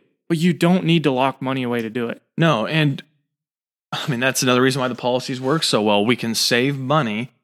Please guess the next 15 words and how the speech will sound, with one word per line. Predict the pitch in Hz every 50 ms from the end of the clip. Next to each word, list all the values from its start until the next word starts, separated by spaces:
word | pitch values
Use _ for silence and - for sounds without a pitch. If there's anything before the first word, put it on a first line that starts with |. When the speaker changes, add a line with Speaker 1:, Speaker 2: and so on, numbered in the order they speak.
| _ _ _
Speaker 2:
while | 110 117 120 123 123 123
using | 117 120 143 170 175 160 139 127 120
it | 117 117 71
simultaneously, | - - - 139 131 135 135 131 - - 135 135 131 123 107 - - 110 104
because | 110 113 - 151 147 139 131 - _ _ _ _ _
if | - 123 - -
money | 127 135 156 175
just | 175 156 180 180 -
sits, | - - - 160 143 120 135 - - - - - _ _ _ _ _
it | 135 123
becomes | 127 117 - 147 147 160 143 151
like | 135 127
sitting | - - - 123 127 131 131
water, | 127 139 135 120 110 98 95
stagnant, | - - - - - 120 113 123 139 139 147 147 147 180 -